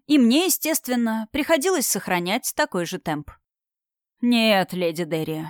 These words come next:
это непростительное преступление, что вы не ориентируетесь в чертогах". Вейран хоть и вполне обаятельно улыбался, но взгляд оставался крайне внимательным,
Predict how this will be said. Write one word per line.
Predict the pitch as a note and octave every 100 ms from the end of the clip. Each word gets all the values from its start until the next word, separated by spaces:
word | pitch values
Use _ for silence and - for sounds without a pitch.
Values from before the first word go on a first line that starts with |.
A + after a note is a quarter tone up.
| -
это | - A3+ - B3
непростительное | C4 C4+ C4 - D#4+ D#4+ D4 D4+
преступление, | C4 D4 - B3+ A#3 C#4+ E4+ F3 D3+
что | - A3+
вы | G3+ G3+
не | F#3+
ориентируетесь | G3 G3 G#3 G3 F3 E3+ F#3
в | -
чертогах". | - A3 - C#3+ C#3 - - _ _ _ _ -
Вейран | A3 C4 C4 D4
хоть | - C4
и | C#4
вполне | - A#3+ B3 C#4+
обаятельно | A3 G#3+ A3+ A3 G3+ F#3+
улыбался, | F#3 F3 A3 D#4+ - C#4 C4+ - _ _
но | - F4 F4
взгляд | C4+ A3+ G#3+ A#3+
оставался | C#4 - A3 A#3 - B3
крайне | G#3+ F#3+ A3 A#3
внимательным, | A3 A#3 D#3 - E3 D#3+ D#3+